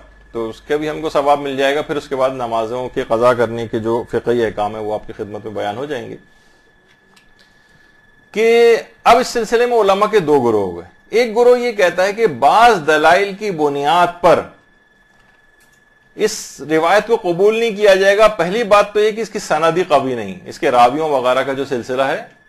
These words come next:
इसके अंदर ज़ौफ़ पाया जाता है, इसकी सनद कब-, कतई नहीं है, इस वजह से इसको, अ, कबूल नहीं किया जाएगा।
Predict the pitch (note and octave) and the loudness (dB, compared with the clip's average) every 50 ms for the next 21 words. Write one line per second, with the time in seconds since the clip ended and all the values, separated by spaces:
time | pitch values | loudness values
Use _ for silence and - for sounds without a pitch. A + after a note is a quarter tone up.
0 | _ _ _ - A#2+ - - - D#3 C3+ B2+ B2 A#2+ C3 C#3 - D3 - - - | _ _ _ -16 -16 -14 -10 -10 -8 -8 -6 -2 -2 -2 -2 -2 -6 -12 -20 -18
1 | - A2+ A#2+ B2 B2+ B2 - - A#2+ G#2+ G2+ G2 F#2+ F#2+ F2 E2 - - - - | -8 -4 -2 -2 -2 -2 -4 0 0 2 2 0 -2 -6 -8 -10 -10 -12 -14 -12
2 | - - C3 - C3+ B2+ C#3+ D#3+ D#3 - - D#3+ - - - D3 - D#3+ E3 E3+ | -12 -14 -10 -8 -6 -6 -4 -6 -6 -4 -6 -6 -4 -2 -4 -2 -2 -2 -2 -4
3 | E3+ E3 E3+ E3+ F3 F3+ F3+ - B2 B2 - C3 A#2+ A#2+ A#2+ A#2 - C3 A#2+ - | -4 -6 -8 -8 -8 -10 -10 -12 -12 -10 -8 -8 -6 -6 -8 -8 -8 -12 -12 -8
4 | - D3 E3 F#3+ G3 - _ _ _ _ _ _ _ _ _ - B2+ B2 A#2+ B2 | -6 -6 -6 -6 -10 -16 _ _ _ _ _ _ _ _ _ -10 -4 -2 0 0
5 | A#2+ - B2+ B2 A#2+ B2+ B2 A#2+ A#2 A2+ G#2 G#2+ G#2+ G2 F#2+ F#2 F2+ E2+ E2 E2+ | 0 -2 -4 -2 -2 -2 -2 -2 -4 -6 -4 -2 -2 -2 -2 -4 -6 -8 -10 -12
6 | - | -14